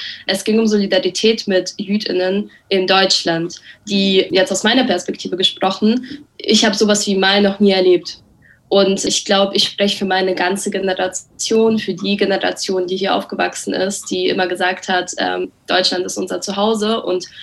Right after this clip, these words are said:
wir wollen daran arbeiten, dass jüdisches Leben hier blühen kann und wir wollen nicht auswandern und wir sitzen nicht mehr auf gepackten Koffern." Und seit Mai sind wir uns da nicht so sicher,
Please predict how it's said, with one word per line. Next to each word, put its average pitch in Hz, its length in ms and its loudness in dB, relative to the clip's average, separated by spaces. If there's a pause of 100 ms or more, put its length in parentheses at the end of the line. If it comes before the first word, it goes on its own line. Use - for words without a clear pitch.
(120)
wir 190 100 2
wollen 202 200 2
daran 196 240 2
arbeiten, 185 440 2
dass 185 160 -2
jüdisches 190 380 -2
Leben 190 180 4
hier 208 240 2
blühen 208 280 2
kann 190 320 -2
und 185 200 -4
wir 202 220 0
wollen 196 160 0
nicht 185 180 -4
auswandern 185 460 -2
und 175 140 -4
wir 180 100 -4
sitzen 190 260 -6
nicht 190 160 -4
mehr 185 120 -2
auf - 80 -12
gepackten 185 420 -8
Koffern." 202 560 -4 (380)
Und 185 120 -4
seit 185 240 0
Mai 190 260 2
sind 185 200 -4
wir 196 80 -6
uns 185 140 -6
da 180 100 -4
nicht 180 180 -2
so 180 120 -8
sicher, - 360 -6